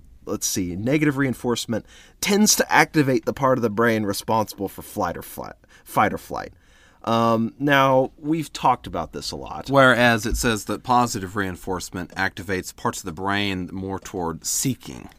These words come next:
Speaker 2: is what it says. And we talked, yeah, like, we talked about this, and horses are prey animals. So at their core, everything they do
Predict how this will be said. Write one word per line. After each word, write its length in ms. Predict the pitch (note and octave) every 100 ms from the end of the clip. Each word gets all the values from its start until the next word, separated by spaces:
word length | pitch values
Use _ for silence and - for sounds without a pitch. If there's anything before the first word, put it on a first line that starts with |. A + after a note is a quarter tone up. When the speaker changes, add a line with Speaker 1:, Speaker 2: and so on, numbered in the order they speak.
| - - - -
Speaker 2:
is 140 | F#2+
what 160 | E2+ C#2
it 80 |
says. 360 | - - - - - - - _ B2
And 440 | C#3 C#3 C3+ A#2+ _ -
we 140 | B2+
talked, 280 | B2+ A3 G#3+
yeah, 220 | D#3 G2+
like, 200 | D#2 G#2+
we 140 | A2+ A#2+
talked 320 | E3 F3+ D#3
about 240 | A#2+ G2
this, 380 | - F#2+ F2+ -
and 300 | A#2+ A#2+ A2 -
horses 720 | - F#3+ A#3 - C3+ B2 - - _ _ _ _ _ _ _ _ -
are 160 | A#2
prey 360 | - - D3 B2
animals. 580 | B2 B2 E2 C#2 - -
So 260 | - C3 -
at 200 | D3 F3+
their 120 | D#3+
core, 560 | C3+ - F#3 E3 G#2+ A2 _ - _ _ _
everything 600 | C#3 F3+ G3 G3 F#3 E3+
they 120 | D3+
do 560 | B2 B2+ D3 B2 G#2